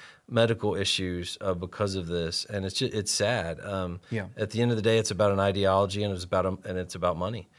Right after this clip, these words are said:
Speaker 2: Yeah.
Speaker 1: Because it's, it's, uh, a big moneymaker for hospitals. It's a billion dollar industry already.
Speaker 2: Yeah.
Speaker 1: Um, and it's, it's sad 'cause we're seeing,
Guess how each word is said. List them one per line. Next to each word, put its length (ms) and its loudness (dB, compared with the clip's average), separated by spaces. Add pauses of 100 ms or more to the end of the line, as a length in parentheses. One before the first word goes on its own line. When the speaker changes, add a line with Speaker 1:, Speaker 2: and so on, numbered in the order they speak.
Speaker 2:
Yeah. 160 -6
Speaker 1:
Because 360 -2
it's, 200 -6
it's, 280 -8
uh, 260 2
a 100 0
big 300 2
moneymaker 580 0
for 180 0
hospitals. 640 0
It's 100 -6
a 40 -2
billion 320 0
dollar 260 4
industry 420 -2
already. 500 0 (240)
Speaker 2:
Yeah. 140 -8
Speaker 1:
Um, 460 0
and 280 -2
it's, 180 -4
it's 200 -4
sad 400 2
'cause 220 -6
we're 120 -6
seeing, 460 -4